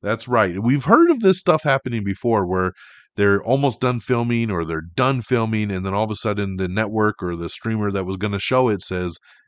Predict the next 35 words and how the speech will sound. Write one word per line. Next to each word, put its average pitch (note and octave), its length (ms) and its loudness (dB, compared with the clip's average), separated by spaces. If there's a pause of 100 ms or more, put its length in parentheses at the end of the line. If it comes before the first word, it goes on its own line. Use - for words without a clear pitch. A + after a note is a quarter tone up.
"Yeah, C3+ 160 6
never A2 240 2
mind." C#2+ 320 -6 (480)
And G#2 180 -6
then G2 140 -2
it's F#2 140 -4
like, F#2 160 -2
"Okay, D3+ 600 0
now A#2 160 0
I A#2 60 0
got A2+ 180 -2
this A2+ 140 -6
finished A2+ 240 -4
product. C#3+ 320 0
What G#2+ 120 0
do G#2 120 0
I G2+ 80 0
do?" F2+ 300 -2 (420)
It's A#2+ 160 -2
always A3+ 340 4
interesting G3 460 -6
to F#2 60 -6
me. F2 260 -6
So F#2 440 -2 (580)
I G#2+ 100 2
love C#3 760 4 (160)
Anton B2 340 -2
Fuqua. F2+ 640 0
I G#2+ 120 0
don't C3+ 200 0
know C3+ 100 0
what C3+ 200 0
he C3 100 -4
made C3 260 -4
here. C#3 320 -4